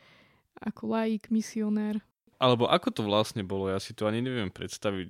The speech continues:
Speaker 2: že už teraz je to dosť také zvláštne, keď niekto povie, že som laik v cirkvi, ale že pred tými dvadsiatimi rokmi, alebo koľko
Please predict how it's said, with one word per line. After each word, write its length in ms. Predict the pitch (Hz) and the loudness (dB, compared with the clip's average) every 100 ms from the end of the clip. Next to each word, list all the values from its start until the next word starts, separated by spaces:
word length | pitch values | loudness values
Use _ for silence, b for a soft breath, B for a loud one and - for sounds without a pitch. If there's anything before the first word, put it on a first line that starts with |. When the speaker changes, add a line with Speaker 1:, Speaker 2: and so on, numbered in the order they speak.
| - | -6
Speaker 2:
že 120 | 101 | -4
už 320 | 90 - - - | -4 -8 -12 -2
teraz 320 | 117 101 98 | 0 2 0
je 40 | |
to 120 | - | -6
dosť 320 | 92 92 - 107 | -6 -8 -6 -6
také 160 | 104 | -6
zvláštne, 400 | 95 82 87 113 | -4 -4 -4 -6
keď 240 | - 87 87 | -8 -10 -10
niekto 160 | - | -10
povie, 320 | - 90 92 | -8 -4 -4
že 140 | 92 90 90 b b | -2 -4 -6 b b
som 240 | - - 90 | -18 -12 -8
laik 320 | 87 95 98 | -4 -4 -6
v 80 | - | -12
cirkvi, 440 | - 92 - 123 127 b b b | -12 -12 -8 -8 -8 b b b
ale 240 | - 95 98 | -10 -6 -6
že 160 | 107 | -6
pred 160 | - 98 | -6 -8
tými 240 | - 101 | -6 -6
dvadsiatimi 560 | 92 90 92 95 110 104 | -6 -8 -8 -8 -6 -6
rokmi, 320 | 92 - 113 | -6 -8 -10
alebo 400 | 104 90 87 87 _ _ _ | -8 -8 -10 -14 _ _ _
koľko 240 | 90 - | -12 -12